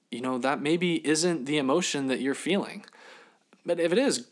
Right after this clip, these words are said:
great, you know, it doesn't mean you're, <laughs> you know, you're not, you don't need to be unique or whatever, but, like,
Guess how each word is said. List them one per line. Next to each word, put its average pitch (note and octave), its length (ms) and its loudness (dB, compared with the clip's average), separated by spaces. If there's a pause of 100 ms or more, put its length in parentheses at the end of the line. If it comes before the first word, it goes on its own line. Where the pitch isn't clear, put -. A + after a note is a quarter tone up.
great, F#3 320 2
you A#2+ 100 -6
know, C#3+ 240 2
it C3+ 220 0
doesn't D#3 280 2
mean D#3 180 0
you're, B2+ 240 0 (200)
<laughs> - 180 -6
you C#3 120 -2
know, A2+ 100 -2
you're A#2 140 0
not, B2+ 260 -2
you B2 120 -2
don't B2 100 0
need B2 120 0
to C3 60 0
be A2+ 100 -2
unique A#2 440 -2
or C3 40 -2
whatever, B2+ 400 2
but, A2+ 300 -6
like, A2 300 -8